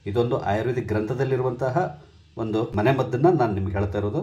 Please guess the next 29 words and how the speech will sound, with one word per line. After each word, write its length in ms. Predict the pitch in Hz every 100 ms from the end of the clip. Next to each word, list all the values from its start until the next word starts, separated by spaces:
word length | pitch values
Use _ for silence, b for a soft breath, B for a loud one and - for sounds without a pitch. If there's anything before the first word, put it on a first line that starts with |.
| - B B B -
ಆ, 180 | 160 156
ಹಾಗಾಗಿ 520 | 147 139 139 143 151
ಖಂಡಿತವಾಗಿ 480 | 120 120 135 139 131
ಇದು 100 | 113
ವರ್ಕ್ 200 | 107 110
ಆಗ್ತದೆ. 280 | 107 120 113
ಯಾಕಂದರೆ 280 | 127 131
ಆಯುರ್ವೇದದಲ್ಲಿ 580 | 104 113 127 123 120 120
ಸಾಮಾನ್ಯವಾಗಿ 580 | 117 110 117 117 117 151 151 B B B - -
ಅದನ್ನು 280 | 104 117
ಟ್ರೈ 240 | 107 113 127
ಮಾಡಿರ್ತಾರೆ, 460 | 135 127 110 104
ಯಾಕಂದ್ರೆ 240 | 104 120 104
ಪುರಾತನ 420 | 113 131 147 147
ಕಾಲದಲ್ಲಿ 440 | 147 131 131 127
ಟ್ರೈ 220 | 120 120 120
ಮಾಡಿರುವಂಥದ್ದು 640 | 117 107 107 101 104 151 156 B B B
ಆಗಿರ್ತದೆ. 480 | 98 110 117 101 135
ಅದನ್ನು 380 | 160 117 127 185
ನಾನು 180 | 170 113
ನಿಮ್ಗೆ 200 | 101 95
ಹೇಳ್ತಾ 220 | 98 98
ಇದ್ದೀನಿ. 200 | 117 180
ಇದಕ್ಕೆ 220 | 120 98
ಬೇಕಾಗಿರೋದು 480 | 113 113 110 113 98
ಕೇವಲ 380 | 117 120 131 160
ಎರಡೇ 280 | 104 92 123
ಎರಡು 280 | 143 104
ಇಂಗ್ರೀಡಿಯೆಂಟು. 600 | 92 95 95 92 95 127